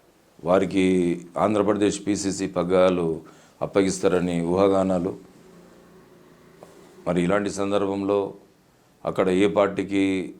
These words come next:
ఈ షర్మిల ఎంట్రీ ద్వారా ఆంధ్రప్రదేశ్లో జరగబోయే ఏ పార్టీకి లబ్ధి చేకూరుతుంది అనే ఒక అంశాన్ని మనం చూసుకున్నట్టయితే, ప్రధానంగా ఆమె ఎంట్రీ అనేది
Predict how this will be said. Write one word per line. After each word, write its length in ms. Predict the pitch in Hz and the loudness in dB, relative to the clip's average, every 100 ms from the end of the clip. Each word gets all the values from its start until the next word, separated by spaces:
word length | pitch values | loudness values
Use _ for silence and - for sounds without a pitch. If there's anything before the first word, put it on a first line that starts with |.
| _ - | _ -4
ఈ 160 | 92 87 | -2 0
షర్మిల 380 | 95 95 98 | 0 0 2
ఎంట్రీ 320 | 95 90 95 92 | 2 0 -2 2
ద్వారా 440 | 95 95 98 92 - - _ _ - | 4 4 2 0 -8 -20 _ _ -6
ఆంధ్రప్రదేశ్లో 680 | 82 98 95 98 98 95 98 | 0 2 2 4 2 2 -2
జరగబోయే 760 | 90 92 101 101 101 95 80 - - - - - - _ _ - | -2 2 4 6 6 4 0 -6 -18 -20 -20 -20 -20 _ _ -4
ఏ 100 | 104 | -2
పార్టీకి 400 | 101 107 95 101 | 2 2 2 0
లబ్ధి 280 | 95 92 95 | -2 -2 -4
చేకూరుతుంది 800 | 92 98 98 87 90 85 92 - - _ _ _ - | -2 -2 -2 -2 -2 0 -2 -6 -18 _ _ _ -10
అనే 220 | 90 92 | -2 -2
ఒక 160 | 87 87 | 0 0
అంశాన్ని 420 | 92 95 101 101 | 0 0 0 0
మనం 260 | 101 92 87 | 0 -2 -2
చూసుకున్నట్టయితే, 760 | 87 - 92 87 87 85 - - - _ _ - _ | -4 -4 -4 -2 -4 -4 -6 -8 -20 _ _ -20 _
ప్రధానంగా 680 | 90 92 110 117 107 90 - - _ _ _ _ _ _ _ _ _ - _ _ _ _ _ _ _ _ _ _ _ _ _ - | -2 0 0 0 -2 -4 -6 -16 _ _ _ _ _ _ _ _ _ -20 _ _ _ _ _ _ _ _ _ _ _ _ _ -2
ఆమె 260 | 85 101 95 | 0 2 2
ఎంట్రీ 320 | 101 113 117 | 2 4 4
అనేది 400 | 110 110 110 | 4 0 -2